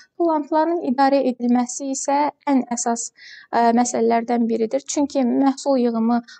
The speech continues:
artıq bitdi, ə, sahə təmizlənməlidir, dezinfeksiya olunmalıdır və tullantıların idarə edilməsi də burada, ə, xüsusi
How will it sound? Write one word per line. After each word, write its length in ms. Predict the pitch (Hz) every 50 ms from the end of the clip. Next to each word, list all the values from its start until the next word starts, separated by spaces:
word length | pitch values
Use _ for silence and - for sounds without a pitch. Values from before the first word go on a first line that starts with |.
| _
artıq 380 | _ - 233 - - _ _ _
bitdi, 460 | _ - 233 - _ _ - 294 302 320 320 330 -
ə, 160 | - 240 233 233 233 226 233 233
sahə 340 | - - - 247 240 240 233
təmizlənməlidir, 960 | - - 220 220 220 220 220 220 214 214 214 220 226 247 302 320 330 311 -
dezinfeksiya 640 | 240 226 233 226 226 - 269 277 - - - 311 294
olunmalıdır 880 | - 285 294 294 285 285 285 277 269 269 269 294 294 294 - - - - - -
və 180 | - - 285 285 277
tullantıların 840 | - - 277 277 277 262 262 262 - - 254 262 285 294 285 -
idarə 340 | 247 233 247 240 240 247 247
edilməsi 720 | 240 240 233 233 226 220 220 220 226 226 - - - 294 285
də 180 | - 302 294 302 311 302 - - - - _
burada, 480 | - 254 277 269 262 269 277 269 269 269 269 - -
ə, 120 | - - 226 226 226 226 - - - - - -
xüsusi 480 | - - - - - 262 - - 285